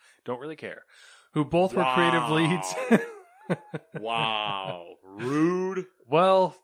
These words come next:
Speaker 1: whatever. Who were <laughs> both creative leads on previous Skate franchise, or Skate entries, excuse me, will be joining Full Circle, uh, to, quote, "lead the charge on the next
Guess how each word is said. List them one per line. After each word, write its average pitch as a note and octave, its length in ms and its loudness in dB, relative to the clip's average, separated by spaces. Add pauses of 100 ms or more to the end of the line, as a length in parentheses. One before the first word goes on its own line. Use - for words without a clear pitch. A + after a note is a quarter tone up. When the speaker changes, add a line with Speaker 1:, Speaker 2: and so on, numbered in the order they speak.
(120)
Speaker 1:
whatever. A#2 680 0
Who E3 160 2
were D#3+ 140 6
<laughs> C#3 340 0
both G#3 140 -8
creative E3+ 460 0
leads C#3 340 -2
on B2 140 -4
previous C#3 500 -8
Skate C3 340 -10
franchise, A2 840 -8 (220)
or A#2+ 80 -12 (140)
Skate C#3+ 380 -6
entries, A2 460 -8
excuse - 360 -18
me, A2 140 -16 (440)
will D3 80 0
be D#3 120 4
joining D#3+ 440 -4
Full G#3+ 240 0
Circle, D#3 560 -2 (480)
uh, B2 320 2
to, C3 200 -6
quote, D#3 380 0 (380)
"lead E3+ 460 -6
the F3 80 -6
charge D3+ 580 0
on C#3 140 -10
the B2 80 -8
next C3 420 -10